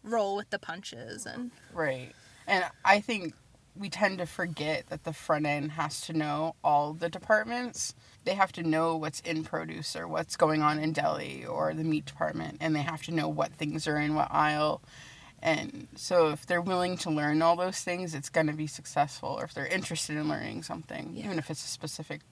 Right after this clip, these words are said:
Speaker 2: department, then it's gonna make all the difference.
Speaker 1: Even though, you know, I like to think that I do and, and have done that, to anyone else, that sounds kind of overwhelming. Like, what are,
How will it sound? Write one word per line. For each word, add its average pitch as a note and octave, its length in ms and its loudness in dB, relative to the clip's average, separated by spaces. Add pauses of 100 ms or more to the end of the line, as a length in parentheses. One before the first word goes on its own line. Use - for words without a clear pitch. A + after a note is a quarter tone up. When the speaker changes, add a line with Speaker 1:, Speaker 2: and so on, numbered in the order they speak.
(200)
Speaker 2:
department, D3+ 720 -2 (140)
then - 280 -12 (380)
it's - 100 -16
gonna E3 120 4
make C#3+ 120 -6
all - 120 -2
the D3+ 80 -10
difference. - 400 -10 (720)
Speaker 1:
Even C#4 240 0
though, A3+ 280 4 (880)
you A3 80 -10
know, F#3+ 100 -4
I F#3+ 120 -2
like G3+ 180 -2
to - 80 -14
think C4+ 300 0
that A3 120 2
I G3 120 0
do F#3 420 -6 (500)
and, F#3 380 -6
and G3 240 -6
have G3 200 -4
done G3 240 0
that, F3+ 280 -2 (840)
to - 160 0 (100)
anyone A#3 360 2
else, G3+ 200 0
that A3 220 -2
sounds C4 520 4
kind A#3 320 2
of G3+ 80 -2
overwhelming. F3+ 920 -4
Like, F#3 280 -6
what A3 340 4
are, D4 320 6